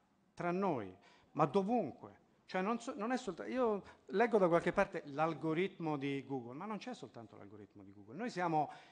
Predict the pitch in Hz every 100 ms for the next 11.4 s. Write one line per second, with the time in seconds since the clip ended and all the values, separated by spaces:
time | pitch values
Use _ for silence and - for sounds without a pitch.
0 | - 196 190 254 208 - 151 - - -
1 | - 240 277 254 175 151 - 170 156 160
2 | 190 208 165 143 127 - 139 196 147 117
3 | - 131 - 123 120 131 127 131 269 277
4 | 185 143 143 160 190 165 131 127 127 127
5 | 135 165 160 156 220 220 156 131 127 123
6 | 175 170 123 113 131 151 135 107 113 -
7 | - - - - 214 247 226 233 262 254
8 | 202 175 160 160 220 208 170 151 139 -
9 | - - 151 139 139 151 143 135 131 127
10 | 123 120 120 120 - _ - 180 180 240
11 | 185 151 - -